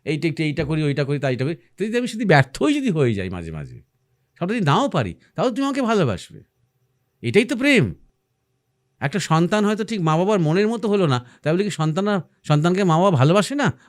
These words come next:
ভালো তো বাসে, হয়তো বকে, কিন্তু ভালো তো বাসে।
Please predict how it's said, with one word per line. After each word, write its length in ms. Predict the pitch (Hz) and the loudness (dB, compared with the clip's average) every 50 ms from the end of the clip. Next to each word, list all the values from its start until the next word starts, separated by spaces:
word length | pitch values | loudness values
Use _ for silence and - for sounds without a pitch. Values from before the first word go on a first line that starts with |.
| - 110 | 0 4
ভালো 200 | 127 185 247 262 | 6 6 6 6
তো 100 | 269 302 | 6 6
বাসে, 320 | 294 254 - - 104 82 - _ _ - | 6 6 6 0 -4 -6 -6 _ _ -4
হয়তো 180 | 190 226 240 233 | -4 -2 0 4
বকে, 480 | 208 247 262 254 - 247 175 113 80 - - _ _ _ _ _ _ _ _ _ _ _ _ _ _ _ _ _ _ _ _ _ _ _ _ - | 4 4 4 4 4 4 4 4 2 -2 -10 _ _ _ _ _ _ _ _ _ _ _ _ _ _ _ _ _ _ _ _ _ _ _ _ -2
কিন্তু 160 | 170 185 135 | 0 2 4
ভালো 200 | 135 165 226 247 | 4 4 2 2
তো 100 | 220 285 | 2 4
বাসে। 340 | 262 208 - - 101 76 | 4 4 2 0 -6 -8